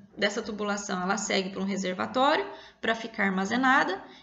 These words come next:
e aí, aos poucos, ela vai sendo distribuída pra toda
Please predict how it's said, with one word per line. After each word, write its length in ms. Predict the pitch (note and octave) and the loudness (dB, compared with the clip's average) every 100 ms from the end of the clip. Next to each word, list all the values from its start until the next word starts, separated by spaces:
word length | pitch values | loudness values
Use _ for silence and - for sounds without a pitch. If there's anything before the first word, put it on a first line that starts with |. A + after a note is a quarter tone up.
| _ | _
e 60 | F#4+ | 0
aí, 180 | F4+ D#4+ | 4 4
aos 220 | D#4+ D#4 | 4 0
poucos, 520 | - C#4 D4+ E4 D4 | 0 2 2 -2 -2
ela 160 | D4 D4+ | 0 2
vai 180 | D4+ | 2
sendo 480 | D#4 D4+ B3 B3+ D4+ - - - | 0 -2 -2 -2 -6 -12 -16 -6
distribuída 800 | C4 D4+ D4 C4+ C4+ A#3 A3+ | -2 -2 -2 -2 0 0 0
pra 200 | C4 C4+ | 0 0
toda 480 | C4+ A#3 A3 A#3 D4 | 0 0 0 0 -4